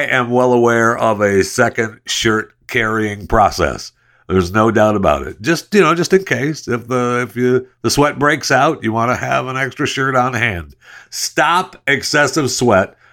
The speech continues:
for up to seven days per use. It's doctor created,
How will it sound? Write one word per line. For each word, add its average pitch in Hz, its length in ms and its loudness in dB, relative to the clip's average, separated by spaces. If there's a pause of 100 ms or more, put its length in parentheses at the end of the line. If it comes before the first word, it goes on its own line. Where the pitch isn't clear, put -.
(140)
for 117 200 2
up 110 120 -2
to 107 100 0
seven 147 400 0
days 90 460 2 (100)
per 139 220 2
use. 78 440 0 (280)
It's - 80 -12
doctor 95 360 0
created, 120 600 2